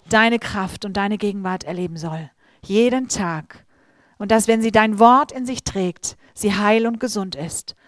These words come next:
und es ihr wohl geht und sie glücklich ist. Ich bete, dass dein Wort reichlich in jedem Herzen ist, in jedem Hause und in jedem Leben. Dass wir von deinem Wort zehren und dass wir es nehmen, weil es, es ist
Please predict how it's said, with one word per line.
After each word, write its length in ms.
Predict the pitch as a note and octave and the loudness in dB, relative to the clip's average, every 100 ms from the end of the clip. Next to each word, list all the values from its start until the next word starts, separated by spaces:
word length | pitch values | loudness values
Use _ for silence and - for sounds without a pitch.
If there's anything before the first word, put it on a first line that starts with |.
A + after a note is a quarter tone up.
| _ | _
und 80 | G3+ | -6
es 180 | G3+ - | -6 -2
ihr 180 | A3 F3 | -2 2
wohl 300 | A3 B3 B3 | 4 4 4
geht 240 | A#3 A3+ | 2 -2
und 100 | G3+ | -4
sie 100 | G#3+ | -6
glücklich 420 | G3+ F#3 F3+ D#3 | -4 -4 -6 -10
ist. 360 | D3+ D3 - - _ _ _ _ _ _ | -10 -10 -14 -20 _ _ _ _ _ _
Ich 120 | - - | -6 6
bete, 220 | A#3 A3+ | 6 6
dass 200 | A3 - | 0 0
dein 240 | G#3+ G#3 | -2 0
Wort 360 | G#3+ G#3 G3+ F#3+ | 2 2 0 -2
reichlich 520 | G3 G#3 - F#3+ - | 0 -2 -4 -12 -12
in 80 | F#3+ | -8
jedem 280 | G3 F#3+ F#3+ | -4 -4 -4
Herzen 400 | F3+ E3+ - D#3+ | -6 -8 -10 -12
ist, 360 | D#3+ - - _ _ _ | -12 -16 -18 _ _ _
in 120 | - F#3+ | -8 2
jedem 380 | G#3+ A3 G3+ | 2 2 -2
Hause 360 | A3 G#3 G3+ F#3 | 0 2 0 -2
und 100 | F3+ | -10
in 100 | F3+ | -10
jedem 300 | F3+ F#3+ F#3+ | -4 -4 -4
Leben. 360 | E3+ E3 D#3+ _ _ _ _ _ _ | -6 -8 -12 _ _ _ _ _ _
Dass 180 | F#3 G3 | -6 2
wir 120 | G#3 | 4
von 160 | G#3+ G3+ | 4 2
deinem 260 | G3+ G3+ | 0 0
Wort 260 | G3+ G3+ - | 2 2 0
zehren 520 | - B3 B3+ C4+ B3+ | -2 0 0 -2 -6
und 140 | G3 | -6
dass 180 | F#3 - | -6 -4
wir 100 | G3 | -6
es 160 | F3 - | -6 -4
nehmen, 460 | A3+ A#3+ A#3+ A#3 - - _ | -2 0 -2 -4 -8 -20 _
weil 160 | G3 G3+ | -2 -2
es, 180 | F3 - _ _ _ _ | -4 -10 _ _ _ _
es 160 | G3+ - - | -6 -4 -2
ist 260 | - - | -2 -4